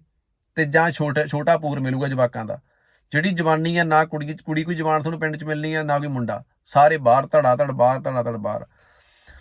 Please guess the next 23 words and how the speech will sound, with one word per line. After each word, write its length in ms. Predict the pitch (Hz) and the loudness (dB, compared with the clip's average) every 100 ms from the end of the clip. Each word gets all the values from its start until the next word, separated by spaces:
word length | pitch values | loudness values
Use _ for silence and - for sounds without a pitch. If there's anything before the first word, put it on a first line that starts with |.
| - _ 170 | -20 _ 2
ਹੁਣ 140 | 208 | 4
ਕਈ 240 | 208 214 | 4 4
ਪਿੰਡਾਂ 300 | 202 208 202 | 2 4 4
ਦੇ 80 | 208 | 4
ਵਿੱਚ 180 | 202 185 | -2 2
ਜਾ 140 | 196 | 4
ਕੇ 60 | 196 | 4
ਦੇਖ 140 | 185 | 0
ਲਓ, 60 | 180 | -2
ਤੁਸੀਂ 180 | 175 190 | 2 2
ਆਪਦੇ 140 | 185 | 2
ਪਿੰਡ 200 | 190 175 | -2 -4
'ਚ 100 | 170 | -4
ਨਿਗਾਹ 220 | 180 180 | -2 -2
ਮਾਰ 220 | 170 160 165 | 2 2 2
ਲਿਓ, 120 | 180 | -2
ਕਈ 200 | 180 180 | -6 -2
ਘਰ 180 | 190 175 | 0 0
ਇਹੋ 240 | 156 165 | 0 -4
ਜਿਹੇ 120 | 165 | -4
ਆ 40 | 185 | -4
ਜਿੱਥੇ 300 | 165 - 170 | -6 -8 -4
ਇਕੱਲੇ 400 | 165 170 190 | -4 -2 -6